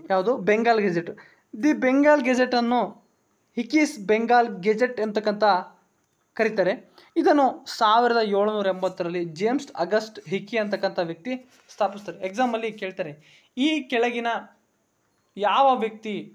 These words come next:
ಭಾರತದ ಮೊದಲ ಇಂಗ್ಲಿಷ್ ಪತ್ರಿಕೆಯಾದ ಬೆಂಗಾಲ್ ಗೆಜೆಟನ್ನು ಸ್ಥಾಪಿಸಿದ್ರು ಅಂತ ಕೇಳಿದರೆ ನಾವು ಜೇಮ್ಸ್ ಆಗಸ್ಟ್ ಹಿಕ್ಕಿಯನ್ನು ಅಂತಕ್ಕಂಥ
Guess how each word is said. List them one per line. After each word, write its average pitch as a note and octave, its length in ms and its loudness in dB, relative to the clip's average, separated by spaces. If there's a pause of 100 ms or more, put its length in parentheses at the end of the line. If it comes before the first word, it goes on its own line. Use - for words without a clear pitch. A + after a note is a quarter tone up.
(280)
ಭಾರತದ A3 580 0 (140)
ಮೊದಲ G3+ 220 -2 (540)
ಇಂಗ್ಲಿಷ್ B3+ 420 -10 (320)
ಪತ್ರಿಕೆಯಾದ F#3+ 540 -4 (680)
ಬೆಂಗಾಲ್ A3 580 0
ಗೆಜೆಟನ್ನು G3+ 520 -8 (160)
ಸ್ಥಾಪಿಸಿದ್ರು F#3+ 540 -6
ಅಂತ E3+ 180 -14
ಕೇಳಿದರೆ D#3+ 360 -10
ನಾವು E3 180 -2 (1040)
ಜೇಮ್ಸ್ A3+ 480 -2 (200)
ಆಗಸ್ಟ್ A3+ 320 -6
ಹಿಕ್ಕಿಯನ್ನು G3 360 -4 (1120)
ಅಂತಕ್ಕಂಥ F#3+ 320 -6